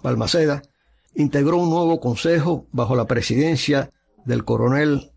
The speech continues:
Alejandro Jaquetot, con un total de quince vocales, seis de ellos del ejército y nueve elegidos entre los capitanes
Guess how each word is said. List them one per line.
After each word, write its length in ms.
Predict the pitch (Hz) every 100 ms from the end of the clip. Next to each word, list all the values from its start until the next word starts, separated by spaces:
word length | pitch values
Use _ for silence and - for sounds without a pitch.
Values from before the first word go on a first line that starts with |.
| _
Alejandro 680 | 117 120 98 143 147 147 139
Jaquetot, 960 | - - 123 - 117 151 123 - - _ _ _ _ _ _ _
con 160 | 104
un 180 | 123 147
total 520 | 135 123 143 151 135 123 -
de 120 | 107
quince 280 | 143 139 147
vocales, 800 | 107 95 107 73 - - - _ _ -
seis 400 | - 151 160 147
de 220 | 147 165
ellos 320 | 160 151 -
del 180 | - 117
ejército 640 | 120 160 - 143 151 135 - _ _ _ _
y 140 | 127
nueve 460 | 120 139 151 147 - -
elegidos 600 | 120 110 135 147 147 135
entre 220 | 120 120
los 160 | 120
capitanes 720 | - 117 117 110 135 131 127